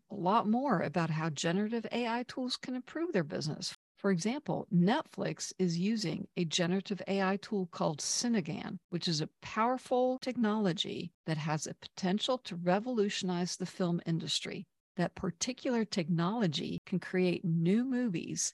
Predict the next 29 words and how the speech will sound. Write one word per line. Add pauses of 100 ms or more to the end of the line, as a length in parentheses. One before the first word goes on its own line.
(120)
that
are
more
realistic
and
engaging
than (160)
anything
that
has
come
before. (300)
It
can (120)
even
be
used
to
create
personalized
films
that
are
tailored
to
the (180)
individual
viewer's
tastes.